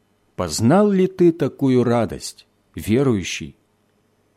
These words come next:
Нет большей радости, чем приходящая от осознания Христовой радости о том, что мы исполнялись радости. Его слава ждет нас на небесах,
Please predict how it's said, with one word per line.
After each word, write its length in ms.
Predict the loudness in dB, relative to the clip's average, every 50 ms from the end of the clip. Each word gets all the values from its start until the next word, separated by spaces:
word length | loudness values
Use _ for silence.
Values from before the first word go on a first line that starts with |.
| _ _ _ _ _ _ _ _ _ _ _ _ _ _ _ _ _ _ _ _ _ _ _ _ -2
Нет 320 | 2 4 4 4 4 2
большей 460 | 2 4 4 4 4 2 2 0 2
радости, 640 | 2 2 2 2 0 -2 -4 -6 -10 -12 -12 -14 -14 _ _ _ _ _ _ _ _ _ _ _ _ _ _ _
чем 320 | -6 -2 0 2 2 2
приходящая 960 | 2 0 -2 -2 0 0 0 2 2 2 2 0 0 -2 -4 -4 -2 -2 -2 -2
от 280 | -4 -4 -6 -6 -4 -4
осознания 880 | -4 -2 0 0 0 0 2 2 2 2 2 2 2 2 0 -2 -4 -8 -14 _ _ _ _ _
Христовой 600 | -4 -2 -2 0 0 0 2 4 4 6 4 4 4
радости 640 | 4 2 2 2 0 -4 -6 -6 -10 -12 -16 -16 -18 _ _ _ _ _ _ _ _ _ _ _
о 140 | 0 0 2
том, 260 | 4 4 4 4 4
что 240 | 2 0 2 4 4
мы 280 | 6 6 4 4 2 0
исполнялись 920 | -4 -6 -6 -6 _ -2 0 0 2 2 2 2 2 0 0 -2 -2 -4
радости. 680 | -4 -2 -2 -2 -2 -4 -6 -8 -10 -14 -16 -16 -18 -20 _ _ _ _ _ _ _ _ _ _ _ _ _ _ _ _ _ _ _ _ _ _ _ _ _ _ _ _ _ _ _ _ _ _ _ _
Его 360 | -2 0 2 4 6 4 4
слава 500 | 4 2 0 0 2 2 2 0 0 -2
ждет 480 | -4 -6 -6 0 2 2 2 2 2 0
нас 280 | 0 0 0 -2 -2
на 100 | -2 0
небесах, 800 | 0 0 0 -2 -4 -4 -4 -4 -4 -6 -6 -8 -12 -18 _ _